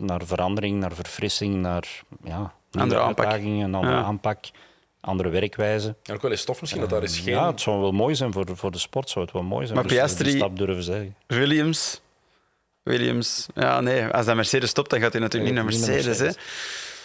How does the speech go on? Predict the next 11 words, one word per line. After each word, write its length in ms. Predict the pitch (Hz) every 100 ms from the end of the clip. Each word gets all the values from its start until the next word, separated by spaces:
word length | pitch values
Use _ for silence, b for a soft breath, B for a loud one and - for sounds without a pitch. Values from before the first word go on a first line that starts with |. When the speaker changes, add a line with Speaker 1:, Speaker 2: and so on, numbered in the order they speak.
| - -
Speaker 2:
Dan 140 | 117
wel 180 | 120 139
een 60 | 120
Alpine, 380 | 113 147 165
maar 100 | 117
daar 120 | 113 107
zit, 280 | 113 101 78
Ocon 360 | 113 127 143 117
zit 120 | 117
daar 180 | 117
met 120 | 113